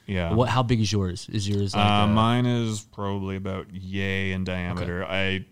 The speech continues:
Speaker 1: the conventional ones seem to be about that size.
Speaker 2: Yeah, that's what I
Speaker 1: Mine
Speaker 2: was
Speaker 1: is about
Speaker 2: curious.
Speaker 1: that size. If I could, I would get one that was larger, but I haven't found any that are.
Speaker 2: Okay.
Speaker 1: Yeah, just 'cause you can sort of drape yourself along it and
Speaker 2: Yeah, for those that
Speaker 1: Yeah.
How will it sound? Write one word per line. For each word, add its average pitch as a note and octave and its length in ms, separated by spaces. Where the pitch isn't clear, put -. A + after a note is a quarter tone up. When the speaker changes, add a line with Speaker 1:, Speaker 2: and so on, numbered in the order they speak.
Speaker 1:
the A2 220
conventional A#2 520
ones A#2+ 200
seem A2 160
to G#2 80
be G2+ 80
about F#2+ 160
that F#2+ 240
size. A#2 380
Speaker 2:
Yeah, F#2 220
that's A2 140
what G#2+ 40
I A2 60
Speaker 1:
Mine A#2 100
Speaker 2:
was A2+ 120
Speaker 1:
is - 20
about F#2+ 60
Speaker 2:
curious. G#2 180
Speaker 1:
that G2 240
size. G2+ 400
If A#2+ 160
I G#2+ 100
could, C3+ 340
I G#2 140
would G#2 160
get G2 180
one F#2 200
that F2+ 100
was F2+ 160
larger, F#2+ 480
but F#2+ 160
I E2+ 80
haven't F2+ 320
found F2 300
any F2 180
that E2+ 160
are. C#2+ 300
Speaker 2:
Okay. F2+ 320
Speaker 1:
Yeah, C2 200
just - 280
'cause F2 200
you F2 80
can F2+ 180
sort D2+ 220
of F2+ 100
drape F2+ 340
yourself F#2 440
along F#2 320
it F2 260
and F#2+ 100
Speaker 2:
Yeah, A2 260
for - 120
those C#3+ 200
that D#3 40
Speaker 1:
Yeah. C3 60